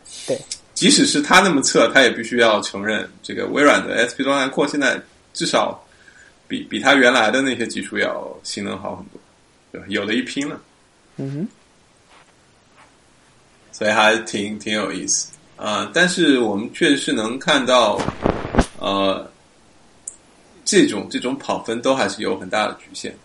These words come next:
Speaker 2: 啊，应该说 Tech in Power 为了帮微软来做这个跑分，呃，实际上也是请了微软的工程师去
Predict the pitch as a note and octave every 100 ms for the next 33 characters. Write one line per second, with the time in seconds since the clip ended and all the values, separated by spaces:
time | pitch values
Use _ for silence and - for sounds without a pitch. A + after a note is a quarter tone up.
0 | - G2 G2 - - A#2 D3 D#3+ D#3 D3+
1 | - _ - D3+ D#3 C#3+ C3 D3 D#3+ C#3+
2 | B2 F#3+ G3 C#3 G2+ G2 - - - _
3 | _ _ A2+ A#2 A#2+ A#2+ A2 G2+ G2 G2+
4 | G2 - B2 G2+ G2+ F#2 F#2 E2 G2+ G2
5 | - _ _ _ _ _ _ - - F#2+
6 | - - G#2 C3+ D3+ B2 G#2 F#2+ A#2+ -
7 | F#2+ G2 A#2+ B2 - G#2 A2 G2+ A2+ A2
8 | - G2 F#2